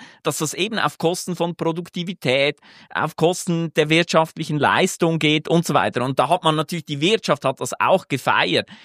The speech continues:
weil wie verantwortungsvoll sind die Schweizer und wie toll und diese Bürger sind und dass man eben nicht auf den eigenen Profit aus ist. Und jetzt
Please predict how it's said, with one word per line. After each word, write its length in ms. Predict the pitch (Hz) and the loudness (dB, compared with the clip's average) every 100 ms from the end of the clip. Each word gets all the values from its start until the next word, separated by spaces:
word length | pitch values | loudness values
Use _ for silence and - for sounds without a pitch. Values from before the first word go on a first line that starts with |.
| - | -8
weil 160 | 131 131 | -8 -6
wie 140 | 165 | -4
verantwortungsvoll 1160 | 165 135 165 185 160 151 139 143 131 - 143 131 | 0 2 2 0 0 2 2 0 -6 0 0 0
sind 240 | 143 123 | -4 -6
die 60 | 131 | -6
Schweizer 460 | - 110 135 - 139 | 0 2 0 -2 -6
und 100 | 135 | -4
wie 100 | 147 | -6
toll 480 | - 160 180 143 127 - - | 2 4 4 2 -2 -10 -10
und 160 | 135 | -6
diese 180 | 156 143 | -2 -2
Bürger 480 | 135 165 208 190 156 | 4 4 6 2 0
sind 320 | 151 135 127 | 0 -2 -2
und 160 | 127 120 | -4 -2
dass 140 | 135 | -2
man 160 | 143 143 | 0 0
eben 340 | 165 185 156 165 | 0 0 0 0
nicht 300 | 208 - - | -2 -2 0
auf 200 | 151 - | 0 0
den 160 | 147 | -2
eigenen 420 | 101 147 165 151 143 | 0 0 0 -2 -2
Profit 520 | 147 131 165 - - | -2 -2 -6 -6 -4
aus 280 | 143 180 160 | -2 -2 -4
ist. 260 | 180 - - - - | -6 -10 -20 -20 -8
Und 160 | - 151 | -2 4
jetzt 400 | 180 220 - - | 4 2 -2 -16